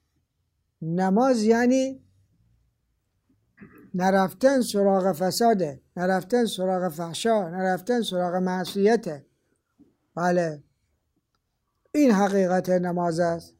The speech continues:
نماز اینجوریه. آیا این ح-، به همین جهت اهمیت پیدا می‌کنه، به همین جهت تمام اعمال بر او توقف داره.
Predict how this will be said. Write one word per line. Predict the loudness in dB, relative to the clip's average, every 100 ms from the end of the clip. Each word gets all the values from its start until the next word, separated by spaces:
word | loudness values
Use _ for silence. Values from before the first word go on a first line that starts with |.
| _ _ _
نماز | -4 2 2 2
اینجوریه. | 0 0 -2 2 4 2 -2 _ _ _ _ _ _ -20 _ _ _ -20 _ _
آیا | 2
این | 2 2 0
ح-، | -2 -4 -6 -16 -18 -20 _ _ _ _ _ _ _ _
به | -2
همین | 0 0 0
جهت | 2 2 0
اهمیت | -2 0 2 0 -2
پیدا | -4 -2 -4
می‌کنه، | -6 -10 -12 -12 -16 -20 _ -20 _ _ _ _ _ _ _ _ _ _ _ _ _
به | -4
همین | 0 2 2 0
جهت | 2 4 4 2 0 -12 _
تمام | -2 0 2 2
اعمال | 2 2 2 2 2 2
بر | 2 2
او | 0
توقف | -2 -2 -2 -2 -4 -4
داره. | -10 -12 -12 -16